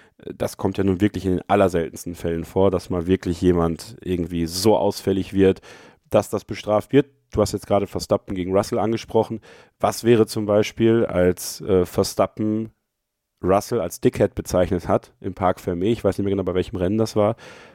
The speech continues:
ob sowas dann auch bestraft werden würde, weil das quasi eine direkte Beleidigung ist, oder ob man da dann halt sagt, okay, man redet dann darüber, bevor man eine Strafe ausspricht, weil klar, das Eingreifen ist da.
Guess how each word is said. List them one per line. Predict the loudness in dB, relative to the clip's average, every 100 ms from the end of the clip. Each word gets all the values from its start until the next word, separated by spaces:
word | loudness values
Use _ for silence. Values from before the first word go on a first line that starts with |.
| -8
ob | -4
sowas | 0 0
dann | 0 0
auch | 0
bestraft | 0 -6 0 0 0
werden | -2 -2 0
würde, | 2 4 4
weil | 2
das | 0
quasi | 0 0 0
eine | -2
direkte | -2 -2 0 2
Beleidigung | 4 4 4 2 -2 -2
ist, | -2 -2
oder | -2
ob | -2
man | -2 0
da | 2
dann | 0 -2
halt | -4
sagt, | -6 -8
okay, | -6 -2
man | 0 2
redet | 4 4 4
dann | 2 2
darüber, | 2 2 2
bevor | 0 -2 -4
man | -4
eine |
Strafe | -4 0 0 0
ausspricht, | -2 -4 -4 -8 -4
weil | -4 -4 -8 -20 -20 _ -4
klar, | -2
das | -2 -4
Eingreifen | -4 -2 0 0 -2
ist | -12 -6
da. | -4 -2